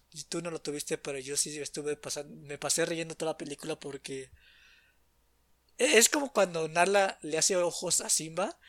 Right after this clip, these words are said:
que dices, "Ay, ay, ay, esta, esos ojos, este, los ha-, solamente los", o sea, son como una expresión como tan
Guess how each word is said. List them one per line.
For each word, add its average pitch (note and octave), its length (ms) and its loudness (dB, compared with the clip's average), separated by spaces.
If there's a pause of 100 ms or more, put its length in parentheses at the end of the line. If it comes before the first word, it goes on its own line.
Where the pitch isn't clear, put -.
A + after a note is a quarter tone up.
(200)
que D3+ 80 -4
dices, C#3+ 220 2
"Ay, F3+ 260 6
ay, E3+ 180 4
ay, G#3+ 300 6
esta, F#3+ 400 -4 (520)
esos E3+ 360 4
ojos, F3 680 2
este, - 300 -6
los C#3 240 0
ha-, D#3+ 340 -2
solamente D#3+ 600 -2
los", - 400 0 (1040)
o - 60 -6
sea, D3+ 120 0
son F3+ 140 -2
como F#3 200 -4
una F3+ 140 -2
expresión D3+ 420 -2
como D3+ 300 -10
tan C#3+ 560 -2